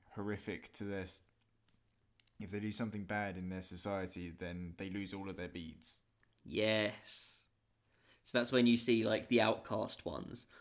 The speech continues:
Speaker 1: Yeah,
Speaker 2: where
Speaker 1: they've,
Speaker 2: they're,
Speaker 1: they've got,
Speaker 2: where
Speaker 1: like,
Speaker 2: they're living
Speaker 1: one
Speaker 2: with out-,
Speaker 1: bead.
Speaker 2: yeah, they're living with the outcast dwarves, and, um, maybe the dwarves get involved, and they've got, like, the beads, but, like,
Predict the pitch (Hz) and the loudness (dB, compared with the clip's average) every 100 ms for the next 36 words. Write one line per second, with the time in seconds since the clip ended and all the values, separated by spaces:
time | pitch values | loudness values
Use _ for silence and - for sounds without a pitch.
0 | - 117 110 110 110 120 123 117 120 120 | -2 4 6 6 6 6 8 8 10 12
1 | 117 117 120 110 110 104 117 104 98 90 | 10 10 8 8 4 4 4 4 2 -6
2 | - - 113 104 117 120 120 117 110 104 | -8 2 4 6 8 10 10 8 2 4
3 | 117 107 - - 110 110 - - - 117 | 6 6 2 2 2 2 -6 -14 2 4
4 | 110 104 107 - - _ - _ _ _ | 6 4 2 -4 -10 _ -20 _ _ _
5 | - 110 107 104 104 104 110 - _ _ | -2 0 4 2 2 -2 -6 -12 _ _
6 | _ - 110 110 110 107 104 110 107 107 | _ 0 2 2 2 0 0 4 6 4
7 | 107 - 78 113 110 110 113 113 107 104 | 2 -2 0 2 2 0 0 -2 0 0
8 | 110 113 110 107 104 - - 95 104 95 | 0 -2 0 2 0 -4 -6 0 0 -2